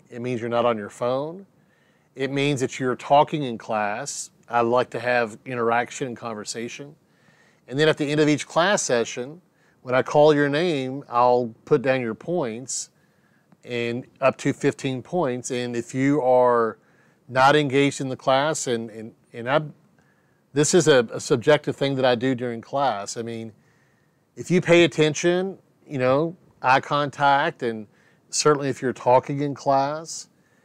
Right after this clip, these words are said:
you'll get fifteen points. Um, we'll talk a little bit more about engagement during class, but you will get fifteen points per class session.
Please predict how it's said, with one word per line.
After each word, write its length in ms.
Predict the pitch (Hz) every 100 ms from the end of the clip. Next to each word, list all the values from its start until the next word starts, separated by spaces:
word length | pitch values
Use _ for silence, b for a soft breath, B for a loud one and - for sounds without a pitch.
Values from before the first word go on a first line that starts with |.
| b b _ _
you'll 220 | 120 127 160
get 180 | 180
fifteen 380 | - 165 - 139
points. 540 | 117 151 - _ - - _ _ _ _ _ _ _ _
Um, 600 | 131 127 123 120 117 113 - _
we'll 140 | 139
talk 300 | 147 170 165
a 60 | 160
little 200 | 135 147
bit 140 | 151
more 180 | 139 139
about 220 | 135 131
engagement 760 | 127 113 120 131 113 120 117 107 _ -
during 300 | 113 127 127
class, 460 | 110 120 101 98 -
but 340 | - 113 104
you 180 | 113 117
will 220 | 113 139
get 300 | 127 131 127
fifteen 380 | - 135 - 127
points 280 | 120 120 113
per 140 | 123
class 340 | 110 127 113 113
session. 480 | 123 113 - 90